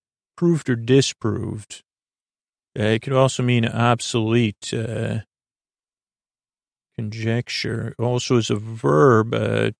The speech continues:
is to arrive at or deduce by guesswork or to make conjectures. Uh, conjecture, don't conjecture me, bruh. Uh, here's what I, here's a couple of pieces of d-, tidbits. I wanted to look up the lifespan.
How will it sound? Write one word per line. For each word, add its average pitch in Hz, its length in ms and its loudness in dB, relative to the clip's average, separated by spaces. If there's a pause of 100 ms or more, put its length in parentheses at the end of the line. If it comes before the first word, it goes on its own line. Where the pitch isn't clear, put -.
is 110 400 -4
to 135 160 2
arrive 113 440 4
at 107 220 0
or 101 80 -6
deduce 104 500 -4
by 110 280 -4
guesswork 110 800 -4
or 110 300 -2
to - 160 -12
make 113 340 -2
conjectures. 123 1000 -2
Uh, 110 180 -6
conjecture, 120 520 -2
don't 131 200 -4
conjecture 117 640 -2
me, 104 160 -6
bruh. 113 480 -4 (1300)
Uh, 113 380 0
here's 202 320 0
what 147 140 4
I, 120 420 0
here's 160 220 0
a - 20 -20
couple 120 320 2
of 123 100 -14
pieces 120 360 -2
of 110 200 -10
d-, 117 140 -2
tidbits. 113 560 -2
I 120 40 2
wanted 123 240 0
to 117 80 0
look 120 200 2
up 113 160 -2
the 113 100 -4
lifespan. 110 1160 0